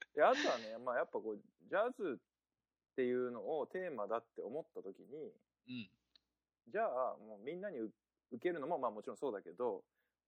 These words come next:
Speaker 1: やっぱシュンが来てくれるから、シュンがこ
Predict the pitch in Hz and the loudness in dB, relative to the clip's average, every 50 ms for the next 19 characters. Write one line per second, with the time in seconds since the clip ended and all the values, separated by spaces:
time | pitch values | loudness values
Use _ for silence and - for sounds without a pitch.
0 | _ _ _ - - 120 147 - - - - 285 302 302 254 165 117 127 127 - | _ _ _ -2 0 0 0 0 -4 -4 0 0 0 2 0 2 4 4 4 4
1 | - - _ _ _ - - _ - - 165 127 107 120 104 101 101 98 - - | 2 -2 _ _ _ -20 -20 _ -6 -2 -2 0 0 0 -2 -2 -2 -4 -6 -8
2 | 80 123 127 107 - - _ _ _ _ - - 247 277 262 196 170 185 180 131 | -4 -2 -2 -2 -2 -8 _ _ _ _ -8 -4 -4 -4 -2 -2 -2 -2 -2 -2
3 | - - - 110 104 101 95 - - | -4 -8 -10 -6 -4 -4 -4 -6 -10